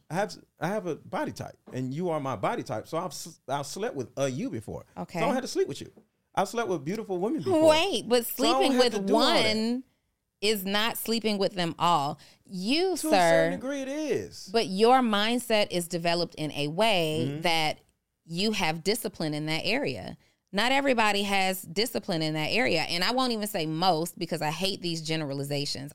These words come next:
Speaker 2: All women do this. Most men do that. Did you talk to all women and most men? Like,
Speaker 1: Mm-hmm.
Speaker 2: we just know from the women and men in our experience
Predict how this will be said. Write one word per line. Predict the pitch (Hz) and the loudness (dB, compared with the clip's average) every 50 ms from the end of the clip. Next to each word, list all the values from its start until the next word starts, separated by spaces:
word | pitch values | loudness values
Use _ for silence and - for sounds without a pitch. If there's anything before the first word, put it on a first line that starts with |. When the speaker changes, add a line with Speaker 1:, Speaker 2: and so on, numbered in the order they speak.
| _ | _
Speaker 2:
All | - 180 202 226 214 | 4 4 6 6 6
women | 196 202 208 196 202 180 | 4 2 0 -2 -2 -2
do | 190 196 | -4 -4
this. | 180 170 160 151 143 - | -2 -2 -2 -2 -2 -4
Most | - 160 196 214 208 - | -2 0 0 0 -2 -2
men | 196 196 196 | -4 -4 -4
do | 190 202 190 | -2 -2 -4
that. | 175 - - - - _ | -4 -4 -8 -14 -10 _
Did | 240 277 349 | -2 2 2
you | 494 508 | 2 2
talk | - - 190 220 - - | 2 2 0 0 0 -2
to | 196 - - | -2 2 4
all | 185 202 196 185 | 6 6 6 4
women | 180 190 196 196 190 180 | 4 2 0 0 0 -2
and | 165 165 165 | -2 0 0
most | 170 185 202 196 - - | 2 2 2 0 -2 -2
men? | 175 175 175 175 185 196 190 - - - - - _ | -2 -2 0 -2 -2 -4 -6 -10 -14 -20 -20 -12 _
Like, | - 180 180 175 104 | 0 0 0 0 0
Speaker 1:
Mm-hmm. | 104 110 127 170 | -4 -6 -4 -2
Speaker 2:
we | 196 240 247 262 262 | 0 0 2 0 0
just | 214 214 233 220 - | 0 0 0 0 0
know | 214 202 196 190 190 | 0 2 2 2 2
from | 185 - 190 180 175 165 | 0 0 -2 -2 -2 -2
the | 156 156 | -2 -2
women | 165 180 190 196 190 185 180 180 | 0 0 0 0 0 0 -2 -2
and | - 156 160 156 | -4 -4 -2 -2
men | 165 170 180 170 | 0 0 -2 -2
in | 156 151 160 165 - - | -2 -2 -4 -4 -4 -2
our | 147 160 170 175 - | 0 2 2 2 0
experience | 190 190 185 - - - 214 214 220 233 240 247 254 262 220 - | -2 -4 -4 -4 -4 -2 -2 0 0 0 0 0 0 -2 -2 -6